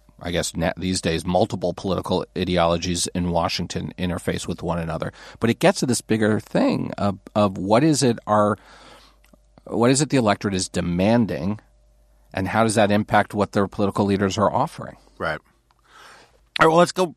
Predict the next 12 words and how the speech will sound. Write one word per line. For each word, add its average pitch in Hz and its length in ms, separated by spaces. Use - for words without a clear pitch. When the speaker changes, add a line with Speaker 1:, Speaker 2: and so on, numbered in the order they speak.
Speaker 2:
just 127 220
for 110 60
a 101 40
second 95 280
back 90 200
to 87 100
the, 80 200
the 98 80
rank 85 260
punditry 78 380
stuff. - 180
Speaker 1:
Yeah. 92 120